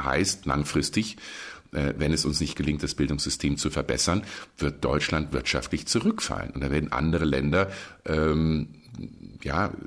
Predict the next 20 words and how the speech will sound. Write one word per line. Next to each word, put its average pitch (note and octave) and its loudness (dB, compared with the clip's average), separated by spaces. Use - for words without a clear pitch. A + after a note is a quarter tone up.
ähm, C2+ -6
erfolgreicher F#2 2
sein, F#2+ 2
werden D#2 2
deutsche D#2+ 4
Unternehmen D2+ 2
verdrängen D#2 0
und - 0
damit D2+ 2
auch - -4
deutsche - 2
Arbeitsplätze. - -2
Aber E2 4
jetzt D#2+ 0
kurzfristig - -2
können G#2+ 4
Sie F2+ 6
natürlich D2+ 2
nicht - -2
alles E2+ 2